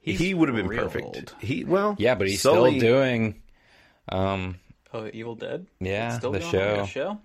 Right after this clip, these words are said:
Speaker 3: Mm.
Speaker 2: I honestly was kind of,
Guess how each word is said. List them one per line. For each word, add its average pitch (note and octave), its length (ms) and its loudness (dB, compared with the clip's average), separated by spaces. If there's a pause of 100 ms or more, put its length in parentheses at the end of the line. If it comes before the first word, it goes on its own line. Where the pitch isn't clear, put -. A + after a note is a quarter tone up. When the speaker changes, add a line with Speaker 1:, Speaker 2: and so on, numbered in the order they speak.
Speaker 3:
Mm. A#2 340 -6
Speaker 2:
I F#3 200 2
honestly C3 800 -2 (100)
was A2 200 0
kind G#2+ 220 0
of, G#2+ 240 -2